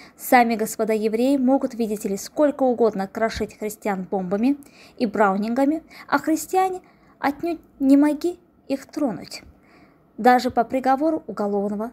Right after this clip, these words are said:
суда. Но сколько бы ни нашлось русских дурачков, согласных на такое разделение ролей,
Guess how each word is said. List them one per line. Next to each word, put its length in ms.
суда. 340
Но 160
сколько 520
бы 120
ни 100
нашлось 520
русских 420
дурачков, 520
согласных 600
на 100
такое 320
разделение 560
ролей, 400